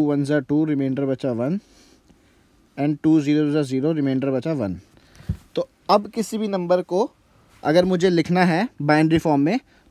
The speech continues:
तो मैं इसको ऐसे रिवर्स ऑर्डर में लिखूँगा। रिवर्स ऑर्डर का मतलब जो ये बिट होएगी मेरी, वो मेरी एमएसबी होएगी, और ये बिट जो होएगी मेरी, वो मेरी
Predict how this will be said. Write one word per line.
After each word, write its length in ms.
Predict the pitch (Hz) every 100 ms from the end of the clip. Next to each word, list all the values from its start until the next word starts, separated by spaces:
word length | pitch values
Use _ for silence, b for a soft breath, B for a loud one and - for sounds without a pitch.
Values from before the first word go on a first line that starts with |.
| -
तो 80 |
मैं 140 | 196 208
इसको 280 | - - 196
ऐसे 240 | 170 254
रिवर्स 360 | 180 156 180 185
ऑर्डर 200 | 160 156
में 120 | 156
लिखूँगा। 400 | 127 120 113 101 - b b b b
रिवर्स 300 | 139 170 185
ऑर्डर 220 | 185 185
का 100 | 190
मतलब 360 | 190 185 220 202
जो 80 | 196
ये 280 | 143 175
बिट 220 | 202 208 170
होएगी 300 | 170 160 170
मेरी, 320 | 160 147 233 _ b b b -
वो 140 | 147
मेरी 340 | 170 170 185 196 -
एमएसबी 400 | 151 165 160 185
होएगी, 420 | 175 175 170 233 - _ _ _
और 120 | 151
ये 220 | 143 156 196
बिट 200 | 185 170
जो 120 | 185
होएगी 280 | 170 156 175
मेरी, 300 | 165 165 254 _ b b b
वो 100 | 147
मेरी 280 | 160 160 214